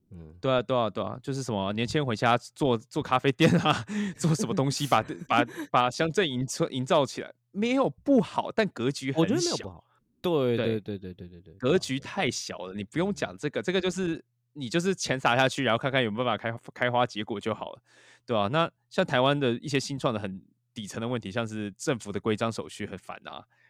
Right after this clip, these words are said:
Speaker 2: 然后你的
Speaker 1: 啊。
Speaker 2: 各种 network 的视野的开展也没有看到政府对你什么帮助啊，然后外国对接也不好啊，然后再来募资很烂啊，
Speaker 1: 对啊。
Speaker 2: 其实在这里都没有看到什么解决方案啊，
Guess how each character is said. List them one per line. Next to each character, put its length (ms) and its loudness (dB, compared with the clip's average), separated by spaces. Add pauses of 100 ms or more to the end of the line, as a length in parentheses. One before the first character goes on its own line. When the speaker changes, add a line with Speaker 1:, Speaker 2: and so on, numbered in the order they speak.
(120)
Speaker 2:
然 100 -2
后 120 0
你 120 -2
的 380 -2
Speaker 1:
啊。 360 -12
Speaker 2:
各 120 6
种 180 2
network 440 2
的 100 -4
视 240 0
野 80 4
的 80 -2
开 220 0
展 200 -2
也 120 -4
没 140 -2
有 140 -2 (160)
看 140 0
到 40 0
政 140 -2
府 80 -12
对 140 -4
你 80 -2
什 80 -8
么 100 -8
帮 160 -8
助 220 -10
啊， 220 -10
然 80 -4
后 40 0
外 140 4
国 160 -4
对 160 2
接 140 -4
也 80 -4
不 100 -6
好 240 -6
啊， 160 -18 (380)
然 120 0
后 80 4
再 220 4
来 100 2
募 160 -4
资 200 -4
很 160 -6
烂 260 0
啊， 40 -12
Speaker 1:
对 20 -12
啊。 80 -18 (360)
Speaker 2:
其 140 -10
实 40 -2
在 100 2
这 100 0
里 80 0
都 80 -2
没 80 -2
有 60 -2
看 120 -4
到 60 0
什 80 -12
么 80 -12
解 100 -16
决 140 -18
方 200 -12
案 100 -10
啊， 180 -20